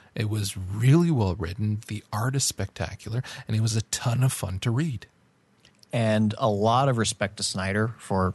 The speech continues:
Speaker 2: any number of reasons, not just the actual writing of this issue, but, you know, he's been talking about this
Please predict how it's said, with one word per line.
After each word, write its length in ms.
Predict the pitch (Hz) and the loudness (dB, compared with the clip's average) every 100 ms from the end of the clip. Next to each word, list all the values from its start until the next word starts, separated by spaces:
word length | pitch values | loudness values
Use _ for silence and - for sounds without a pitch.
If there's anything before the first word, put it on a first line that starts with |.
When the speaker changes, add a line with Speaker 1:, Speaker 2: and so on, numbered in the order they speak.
| - | -2
Speaker 2:
any 180 | 95 95 | -2 0
number 240 | 92 95 92 | 0 2 2
of 80 | |
reasons, 340 | 101 98 104 101 | 4 4 4 4
not 200 | 104 110 | 0 0
just 240 | 101 98 | -2 -2
the 160 | 101 - | -4 -4
actual 340 | 95 - 107 | -4 -4 -4
writing 380 | 98 95 98 98 | 0 0 0 -2
of 40 | |
this 160 | 98 - | -2 -2
issue, 380 | - - 104 117 - - - - | -4 0 2 2 -2 -14 -14 0
but, 240 | 107 101 95 | 2 4 2
you 100 | 107 | 2
know, 240 | 92 95 | 4 2
he's 240 | 98 101 95 | 2 0 0
been 140 | 101 | 0
talking 380 | 104 95 98 95 | 2 0 2 -2
about 260 | 92 107 - | 0 -2 -2
this 380 | 107 - - | -2 -2 -6